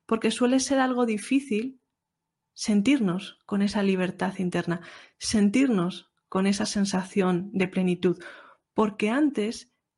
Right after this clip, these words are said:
tenemos muchas capas. Tenemos juicios, tenemos creencias, tenemos deberías, tenemos obligaciones, tenemos maneras rígidas de ver el mundo.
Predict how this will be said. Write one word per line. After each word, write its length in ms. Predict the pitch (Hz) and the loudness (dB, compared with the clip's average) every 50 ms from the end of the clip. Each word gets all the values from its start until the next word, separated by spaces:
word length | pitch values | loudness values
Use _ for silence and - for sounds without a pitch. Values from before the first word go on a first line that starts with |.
| _ _ _ | _ _ _
tenemos 340 | - 208 202 208 226 240 240 | 0 0 2 2 2 2 2
muchas 400 | 226 226 240 247 - 285 254 - | 2 0 0 0 -2 -2 -2 -2
capas. 560 | - - 254 262 254 - - 175 - - _ _ _ _ _ _ _ | -2 -4 -4 -4 -4 -6 -8 -8 -12 -16 _ _ _ _ _ _ _
Tenemos 500 | - 196 190 190 196 196 196 196 196 - - - | 0 2 4 6 6 6 6 4 2 -2 -8 -14
juicios, 680 | - - - 196 196 185 190 - 190 196 190 190 190 | -6 0 2 2 2 2 0 -2 -2 0 0 -2 -2
tenemos 440 | - 190 180 185 185 185 185 196 190 | -2 -2 0 0 2 0 0 -2 -2
creencias, 680 | - - 190 180 175 180 185 180 - 185 185 185 185 - | -2 0 2 2 2 2 0 0 0 0 0 0 -2 -2
tenemos 480 | - 190 185 185 185 185 185 185 185 | 0 0 2 2 4 4 2 0 0
deberías, 720 | - 190 180 180 180 175 185 185 185 185 180 175 185 190 | 0 0 2 2 2 4 4 4 4 4 2 0 -2 -2
tenemos 400 | - 196 196 196 196 196 196 202 | -2 0 2 2 2 2 2 0
obligaciones, 800 | 226 196 208 208 196 190 190 196 - 208 190 190 190 196 196 - | 2 2 2 2 2 2 0 0 0 0 0 0 -2 -4 -4 -4
tenemos 420 | - 202 196 190 196 196 196 196 | -2 -2 0 0 0 0 0 0
maneras 500 | 202 196 190 185 190 190 196 190 190 190 | 2 2 2 2 2 2 2 0 0 0
rígidas 600 | 196 202 202 202 196 - 214 202 196 190 202 196 | 0 0 0 0 0 -2 -2 -2 -2 -2 -2 -2
de 100 | - 190 | -2 -2
ver 140 | 190 190 196 | -2 0 0
el 120 | 190 190 190 | 0 0 2
mundo. 560 | 190 196 196 196 196 196 196 190 190 190 | 2 4 4 4 4 4 4 2 0 0